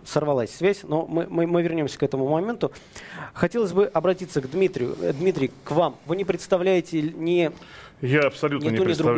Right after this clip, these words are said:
Speaker 2: представляю ни
Speaker 1: сторону.
Speaker 2: ту, ни
Speaker 1: Вот
Speaker 2: другую
Speaker 1: как
Speaker 2: сторону.
Speaker 1: обыватель,
Speaker 2: А, но
Speaker 1: ваш
Speaker 2: как,
Speaker 1: взгляд?
Speaker 2: а, как, э, сори-, вообще как, как артист, а, я все время сталкиваюсь со всеми, а, национальностями, работаю. То есть я во всех театрах, в Европе, у нас в России.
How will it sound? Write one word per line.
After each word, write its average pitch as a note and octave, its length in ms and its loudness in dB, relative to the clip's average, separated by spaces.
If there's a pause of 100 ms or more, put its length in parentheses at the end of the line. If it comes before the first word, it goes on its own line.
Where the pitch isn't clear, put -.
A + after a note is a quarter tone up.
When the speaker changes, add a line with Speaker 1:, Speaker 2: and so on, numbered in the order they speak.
Speaker 2:
представляю A#2 40 4
ни A2+ 100 2
Speaker 1:
сторону. F#3 280 2
Speaker 2:
ту, D3+ 60 -2
ни A#2 40 -2
Speaker 1:
Вот E3 140 2
Speaker 2:
другую G#3+ 100 -4
Speaker 1:
как G#3 140 6
Speaker 2:
сторону. E3+ 160 0
Speaker 1:
обыватель, F#3+ 580 2
Speaker 2:
А, A#2+ 160 2
но C3 120 2
Speaker 1:
ваш F#3 100 4
Speaker 2:
как, D#3+ 80 2
Speaker 1:
взгляд? - 240 0
Speaker 2:
а, B2+ 360 4
как, C#3+ 280 -2
э, A#2+ 400 4
сори-, B2+ 300 2
вообще C3 320 0
как, A2+ 180 -2
как A2+ 200 -4
артист, E3+ 420 -4 (340)
а, A#2 160 4
я B2 160 0
все C#3+ 160 -2
время D#3+ 260 2
сталкиваюсь C3 640 -2
со A#2+ 120 0
всеми, C3+ 520 0
а, G#2+ 280 2
национальностями, G#2+ 720 -2
работаю. G2 400 -4
То - 80 -14
есть F#2+ 180 -8
я A2 160 4
во A2+ 120 0
всех D3+ 220 -4
театрах, D#3+ 540 0
в G#2+ 80 -10
Европе, C3 540 0
у A2 140 -6
нас C3 200 2
в - 60 -4
России. A2 400 -2